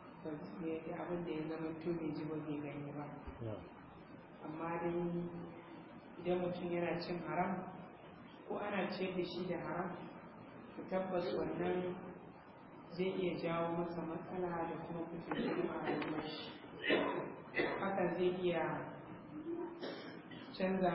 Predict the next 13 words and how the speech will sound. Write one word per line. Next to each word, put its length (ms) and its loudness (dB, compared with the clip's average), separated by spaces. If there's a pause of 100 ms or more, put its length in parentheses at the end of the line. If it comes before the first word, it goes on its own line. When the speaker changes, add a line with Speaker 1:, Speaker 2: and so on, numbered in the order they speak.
Speaker 1:
masa 240 4
yanayin 500 6
rayuwar 420 4
shi 220 0
da 80 0 (140)
kuma 160 -2
yanayin 720 2 (580)
al'amuransa 680 2
na 80 2
yau 160 2
da 100 -2 (100)
kullum. 320 -6 (2000)
Ah, 580 -2